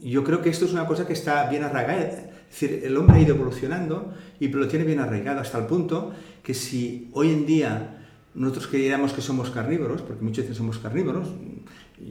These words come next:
yo como muchos pensamos que no lo somos originariamente, ¿eh? Pero para salir de esa discusión nos hemos de poner en el presente. Entonces, si tú, si una persona es carnívora, le tienes que decir que su mayor placer será entrar en un, en un matadero.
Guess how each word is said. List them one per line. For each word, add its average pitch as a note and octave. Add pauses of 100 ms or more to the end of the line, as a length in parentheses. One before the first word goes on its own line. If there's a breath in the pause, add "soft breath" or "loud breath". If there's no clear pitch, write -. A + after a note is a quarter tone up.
(260)
yo C3
como C3+
muchos C#3
pensamos C3
que B2
no B2+
lo B2+
somos A2+
originariamente, A#2 (120)
¿eh? - (580 loud breath)
Pero C3
para C3
salir D3+
de F3+
esa F3
discusión D#3
nos D#3+
hemos D3
de C#3+
poner C3
en B2+
el A#2
presente. A2 (460 soft breath)
Entonces, C3
si B2+
tú, -
si -
una E3
persona F3+
es -
carnívora, F3+
le E3+
tienes C#3+
que D#3
decir D#3+ (220 loud breath)
que A#2+
su -
mayor B2
placer E3+
será E3 (360 loud breath)
entrar D3
en C#3+
un, F#3+
en D3
un A#2
matadero. C3